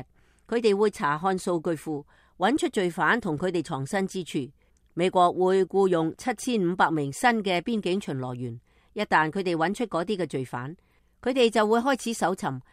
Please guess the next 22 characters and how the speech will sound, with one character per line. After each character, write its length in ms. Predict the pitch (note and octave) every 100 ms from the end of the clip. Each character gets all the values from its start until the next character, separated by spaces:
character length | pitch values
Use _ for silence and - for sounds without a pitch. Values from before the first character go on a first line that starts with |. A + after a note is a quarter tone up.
| _ -
搵 200 | G#3+ E4
到 100 | D4
佢 140 | B3+
哋 120 | G#3
之 160 | F#3 C#4
後 240 | G#3 F3 E3+
就 180 | F3
將 180 | F3 A#3+
佢 120 | G3
哋 280 | E3 D#3 D3
遣 200 | G3 C4
送 240 | - A3 G#3+
出 120 | B3+
境。 300 | - C#3 D#3 - _ -
如 120 | F#3
果 140 | C#4
佢 120 | D4
哋 240 | A3 F#3+ F3
無 240 | D#3+ D#3+ D3+
視 240 | - F#3
規 240 | - B3
定， 240 | G3+ D#3